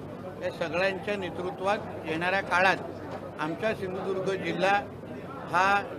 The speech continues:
दरडोई उत्पन्नाच्या यादीमध्ये एक क्रमांकावर घेण्याच्या दृष्टिकोनातून आम्ही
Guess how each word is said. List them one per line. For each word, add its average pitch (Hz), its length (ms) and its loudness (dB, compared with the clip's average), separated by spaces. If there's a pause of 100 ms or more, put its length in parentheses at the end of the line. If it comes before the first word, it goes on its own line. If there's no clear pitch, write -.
दरडोई 175 340 4
उत्पन्नाच्या 208 680 0
यादीमध्ये 185 600 2 (100)
एक 196 240 -2
क्रमांकावर 196 560 -2
घेण्याच्या 175 440 -2
दृष्टिकोनातून 170 840 -4 (540)
आम्ही 190 360 0